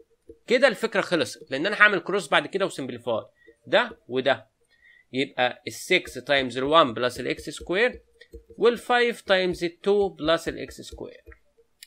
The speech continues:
أعمل distribution. أدي six وأدي six square. X six اكس سكوير. ten و five اكس سكوير.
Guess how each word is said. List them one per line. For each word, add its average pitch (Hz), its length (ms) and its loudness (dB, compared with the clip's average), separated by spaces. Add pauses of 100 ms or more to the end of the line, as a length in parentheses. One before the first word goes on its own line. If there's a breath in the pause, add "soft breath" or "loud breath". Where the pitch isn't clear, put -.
(160)
أعمل 139 240 4
distribution. 107 580 -8 (420)
أدي 104 140 -10
six - 500 -8 (1200)
وأدي 107 180 -12
six 113 320 -14
square. - 280 -16 (140)
X - 380 -6
six 202 80 -2 (160)
اكس - 360 -10
سكوير. - 380 -16 (1900)
ten 208 300 4 (1040)
و 135 120 -10
five 196 320 4 (160)
اكس 180 280 -6
سكوير. - 400 -12